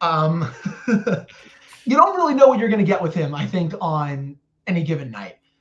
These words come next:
You could get the version where you've seen him have multiple shutouts this season and he plays aggressive, makes some really nice falling saves, or you may get the version of him that we just saw against the Devils where he was off his angles, letting in a couple soft goals, just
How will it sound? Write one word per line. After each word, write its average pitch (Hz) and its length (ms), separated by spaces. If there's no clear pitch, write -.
You 170 100
could 240 220
get 214 160
the 233 60
version 214 500
where 185 80
you've 180 140
seen 202 180
him 190 100
have 185 220
multiple 180 320
shutouts 170 340
this 175 220
season 170 500
and 156 240
he 151 80
plays 170 300
aggressive, 165 680
makes 160 240
some 165 180
really 165 220
nice 160 260
falling 160 320
saves, 208 480
or 233 180
you 202 100
may 220 140
get 196 180
the 185 80
version 180 360
of 160 80
him 175 140
that 160 120
we 160 100
just 165 240
saw 151 200
against 147 260
the 160 60
Devils 196 580
where 175 320
he 190 120
was 175 140
off 175 240
his 156 180
angles, 165 640
letting 151 220
in 160 120
a 160 40
couple 165 260
soft 156 440
goals, 151 580
just - 380